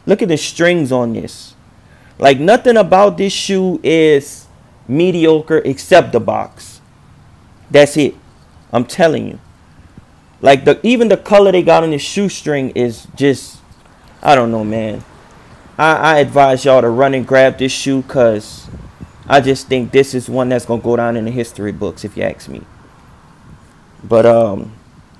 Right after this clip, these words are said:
I'ma just let y'all get a good look at the shoe for yourself.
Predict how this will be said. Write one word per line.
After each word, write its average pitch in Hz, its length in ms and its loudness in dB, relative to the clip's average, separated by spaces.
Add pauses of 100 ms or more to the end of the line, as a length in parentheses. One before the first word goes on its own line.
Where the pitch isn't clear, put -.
(880)
I'ma 147 200 -2
just 147 240 -4
let 147 240 0
y'all 143 160 4
get 139 200 0
a 139 60 2
good 127 240 2
look 147 220 0
at 139 100 -6
the 147 80 -2
shoe 151 440 -2
for - 180 -4
yourself. 147 840 0